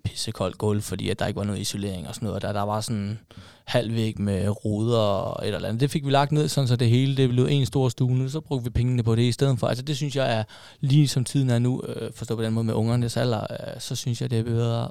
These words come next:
bedre at bruge pengene på det. Fordi det synes jeg, du får mere ud af, i stedet for bare brænde pengene af på den uge eller fjorten dage, hvor lang tid du nu er væk. Så, altså, den der udstue har vi jo pisse meget glæde af nu, at ungerne, øh,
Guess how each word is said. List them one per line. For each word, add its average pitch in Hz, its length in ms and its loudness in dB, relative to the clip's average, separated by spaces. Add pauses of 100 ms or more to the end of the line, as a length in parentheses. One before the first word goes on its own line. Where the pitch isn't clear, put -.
bedre 113 440 2
at 82 140 -2
bruge - 160 -12
pengene 113 200 -2
på - 80 -6
det. 120 140 0 (680)
Fordi 117 140 -2
det 127 120 6
synes 120 140 4
jeg, 127 100 2
du 117 60 0
får 113 120 -4
mere 123 280 4
ud 131 140 2
af, 113 120 4
i 110 40 2
stedet 110 160 -2
for 110 80 0
bare 104 220 4 (680)
brænde 98 200 -2
pengene 117 320 2
af 107 160 2
på 110 100 -2
den 104 160 0
uge 107 260 -2
eller 92 320 -4
fjorten 98 300 -4
dage, - 120 -4
hvor 101 100 -2
lang - 160 -4
tid 127 100 -8
du 113 60 -2
nu 107 80 0
er 104 80 0
væk. 107 240 -2 (260)
Så, 113 400 -2
altså, 107 200 -6
den 113 180 -2
der 110 60 2
udstue 117 360 0
har 104 60 -2
vi 101 80 -4
jo 98 140 0
pisse 113 220 -4
meget 104 200 -4
glæde 101 240 -2
af 101 80 0
nu, 113 160 2
at 95 100 -2
ungerne, 101 640 -2
øh, 110 60 -4